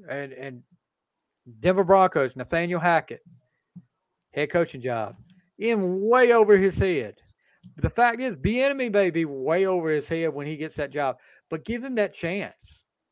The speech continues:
and see what he can do. I mean, I, I just, I just don't get it. I would love to hear more of that story about Bieniemy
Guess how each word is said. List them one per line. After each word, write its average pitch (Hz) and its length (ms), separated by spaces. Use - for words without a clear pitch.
and 131 100
see 180 180
what 170 120
he 151 80
can 135 160
do. 127 280
I - 40
mean, 131 180
I, 165 280
I 139 60
just, 147 300
I 143 80
just 160 160
don't 170 180
get 165 140
it. 131 160
I 147 80
would 170 180
love 156 440
to 139 80
hear 135 480
more 143 480
of 123 60
that 135 200
story 131 600
about 123 500
Bieniemy 127 600